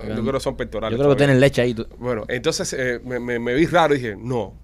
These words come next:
Speaker 1: no, tengo que ir a, tengo que ir a hacer ejercicio".
Speaker 2: Yo, yo empecé el gimnasio porque a mí me salieron ya las famosas,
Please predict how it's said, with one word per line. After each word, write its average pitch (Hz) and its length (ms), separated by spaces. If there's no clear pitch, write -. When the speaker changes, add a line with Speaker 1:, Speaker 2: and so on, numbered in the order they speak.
Speaker 1:
no, 104 140
tengo 113 240
que 110 60
ir 101 80
a, 98 120
tengo 104 140
que 110 60
ir 101 40
a 98 40
hacer 107 160
ejercicio". 101 420
Speaker 2:
Yo, 156 280
yo 147 120
empecé 185 340
el 202 60
gimnasio 180 440
porque 127 240
a 120 60
mí 139 100
me 151 120
salieron 151 400
ya 151 160
las 139 120
famosas, 120 800